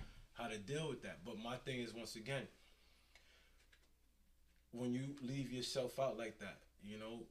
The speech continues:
and everybody's speculating and everybody's talking about you, like,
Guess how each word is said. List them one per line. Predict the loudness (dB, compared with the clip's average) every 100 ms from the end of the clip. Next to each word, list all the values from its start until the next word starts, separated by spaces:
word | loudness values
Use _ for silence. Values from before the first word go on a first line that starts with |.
| -14 -18 -8
and | -4
everybody's | 0 0 0 -2 -4
speculating | 2 4 4 0 -2 -2 -4
and | -4
everybody's | -4 -4 -4 -4 -4 -4
talking | -2 -2 -2
about | -4 -2 -4 -6
you, | -8 -10 -12 -20 -20 -12
like, | -8 -6